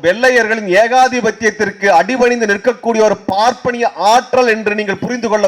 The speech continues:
வேண்டும். அது காங்கிரஸாக இருந்தாலும் சரி, பாரதிய ஜனதா கட்சியாக இருந்தாலும் சரி, அல்லது மார்க்சிஸ்ட் கம்யூனிஸ்ட் கட்சியாக இருந்தாலும் சரி, அதை வெள்ளை ஏகாதிபத்தியத்தின் காலை நக்கி பிழைக்கின்ற பார்ப்பனிய கூட்டத்தினுடைய ஒரு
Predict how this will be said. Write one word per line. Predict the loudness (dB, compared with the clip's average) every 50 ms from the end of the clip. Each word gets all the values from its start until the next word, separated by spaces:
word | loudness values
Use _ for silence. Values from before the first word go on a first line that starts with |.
| 2
வேண்டும். | 2 2 2 2 0 0 -2 -8 -18 -20 -20 -12 -6 0 2 2
அது | 2 2 0 -2 -6 -6 -6 -2
காங்கிரஸாக | 0 0 2 2 2 2 0 2 2 2 0 2 2
இருந்தாலும் | 0 2 2 2 2 2 2 2
சரி, | 0 0 0 0 -2 -4 -10 _ _ _ _ _ _ _
பாரதிய | -4 0 2 4 4 4 4 4 2 2 0
ஜனதா | 0 0 2 2 2 2
கட்சியாக | 0 -2 0 0 2 2 0
இருந்தாலும் | 0 0 2 2 2 0 0
சரி, | 0 0 0 0 -2 -4 -8 -14 -6 -2 0
அல்லது | 2 2 2 2 2
மார்க்சிஸ்ட் | 2 2 2 2 0 -4 -8 -8 -6 -4 -2
கம்யூனிஸ்ட் | -2 0 2 2 2 0 -2
கட்சியாக | -4 -2 0 0 0 0 0
இருந்தாலும் | 0 2 2 2 2 0 -2 -2
சரி, | 0 0 0 0 -2 -4 -10 -6 0 0
அதை | 0 0 0 0
வெள்ளை | 0 0 2 2 0 2 2 2 4
ஏகாதிபத்தியத்தின் | 4 6 4 4 2 0 -4 -4 -6 -6 -8 -8 -8 -8 -6 -2 0
காலை | 2 4 4 6 4 4 2 2 0 -2
நக்கி | -2 -2 -4 -8 -6 -4
பிழைக்கின்ற | -2 -2 -2 -2 -4 -4 -2 -2 -2 -2 0 2
பார்ப்பனிய | 2 2 2 0 -4 -6 -4 -4 -4 -6 -6
கூட்டத்தினுடைய | -6 -6 -4 -2 -2 -2 -2 -2 -6 -4 -2 0 2 2 2 2 2 -2 -6 -18 _ _ _ _ _ _ _ _ _ _ _ _ _ _ -12
ஒரு | -6